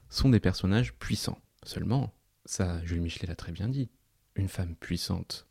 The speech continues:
dans ces sociétés-là, c'est quelque chose qu'il faut abattre presque. On a eu des cas, notamment au dix-septième siècle, en Nouvelle-Angleterre, près de Salem,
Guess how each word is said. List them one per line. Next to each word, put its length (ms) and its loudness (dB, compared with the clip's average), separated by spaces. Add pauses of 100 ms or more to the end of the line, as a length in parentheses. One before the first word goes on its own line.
(120)
dans 100 -4
ces 120 -4
sociétés-là, 640 -2 (460)
c'est 100 -18
quelque 240 -2
chose 180 -2
qu'il 120 -16
faut 240 -4 (240)
abattre 520 -6 (140)
presque. 500 -16 (360)
On 120 0
a 60 2
eu 100 0
des 160 -4
cas, 200 0
notamment 640 -2
au 80 0
dix-septième 460 -6
siècle, 460 -6 (280)
en 100 -2
Nouvelle-Angleterre, 880 -4 (440)
près 200 2
de 80 0
Salem, 480 -8